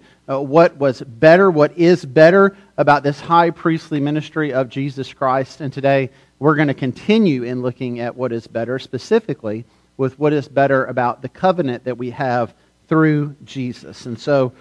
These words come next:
we're gonna pick back up in Hebrews chapter eight, verse six, and then read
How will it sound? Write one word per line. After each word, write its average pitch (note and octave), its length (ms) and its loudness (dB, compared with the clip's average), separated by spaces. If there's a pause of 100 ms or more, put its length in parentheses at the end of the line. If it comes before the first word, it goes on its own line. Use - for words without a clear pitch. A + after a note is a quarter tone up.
(220)
we're E3 140 2
gonna D#3 160 0
pick F3+ 340 0
back F3+ 300 4
up D3 440 2
in C3+ 340 -6
Hebrews C#3 640 -4
chapter C#3 420 -2
eight, C3+ 260 -4
verse C3 400 -6
six, - 580 0 (420)
and C#3 180 -2
then C3+ 280 -4
read D#3+ 460 -2